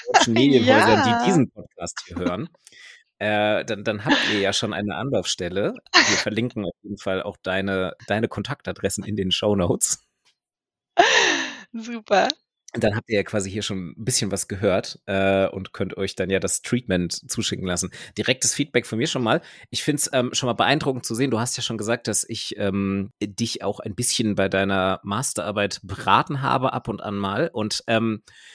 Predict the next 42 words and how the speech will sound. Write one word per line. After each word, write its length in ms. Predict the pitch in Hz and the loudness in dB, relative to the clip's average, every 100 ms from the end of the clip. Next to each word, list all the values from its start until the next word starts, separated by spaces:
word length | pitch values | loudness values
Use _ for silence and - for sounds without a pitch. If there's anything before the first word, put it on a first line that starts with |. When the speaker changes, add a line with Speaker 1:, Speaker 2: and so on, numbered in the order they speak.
| - _ - | -20 _ -4
Speaker 1:
es 160 | 120 | 0
ist 80 | 147 | 0
schön 200 | - 160 | 0 0
zu 140 | - | -2
sehen, 380 | 151 143 143 160 - _ _ | 0 2 2 -2 -10 _ _
w-, 100 | - - | -14 -12
wie 220 | 110 156 | -6 -6
viel 240 | - 117 | -4 -4
schneller 600 | 110 - - 113 147 117 139 | -2 -2 0 2 4 4 4
das 240 | 113 - | -2 -4
Treatment 400 | - 147 - 101 | -4 -6 -4 -4
dieses 220 | 95 98 | -4 -6
Filmes 340 | - 143 123 - | -2 -2 0 -4
jetzt 160 | 90 | -6
auf 80 | 98 | -4
jeden 220 | 98 104 | -4 -6
Fall 160 | - 95 | -8 -12
funktioniert. 800 | - 104 - - - 117 123 - | -10 -4 4 4 6 4 2 0
Speaker 2:
<laughs> 60 | - - - - - - - - - - - - | -4 -14 -12 -12 0 2 2 0 0 0 -2 -2
Super. 480 | - 370 370 330 302 | 4 4 8 4 6
Das 300 | 571 - - | 4 2 4
Speaker 1:
Als 140 | 262 | 6
Speaker 2:
hat 120 | 320 | 6
Speaker 1:
der 80 | 240 | 8
Speaker 2:
mit 120 | 254 | 6
ein 40 | 247 | 8
Speaker 1:
Abschluss, 80 | |
Speaker 2:
bisschen 380 | 247 - - 269 | 6 6 4 4
mehr 220 | 262 247 | 6 6
Speaker 1:
als 60 | 240 | 8
der 100 | 226 233 269 | 6 6 4
Abschluss 100 | 170 | 6
Speaker 2:
Dedication 320 | 262 330 240 | 8 6 4
Speaker 1:
deiner 200 | 156 139 135 | 4 6 4
Speaker 2:
zu 60 | |
tun. 100 | 208 | 4
Speaker 1:
Masterarbeit. 880 | 208 226 120 98 117 113 120 117 - | 0 0 0 0 0 2 2 0 -2
Ähm, 760 | 135 127 131 127 127 127 127 123 | 4 6 8 8 6 4 0 0
genau. 300 | 127 143 - - - - - | 2 2 0 -10 -20 -18 -4
Also 200 | 110 120 | 2 2
wenn 120 | 120 | 4
das, 140 | - | 4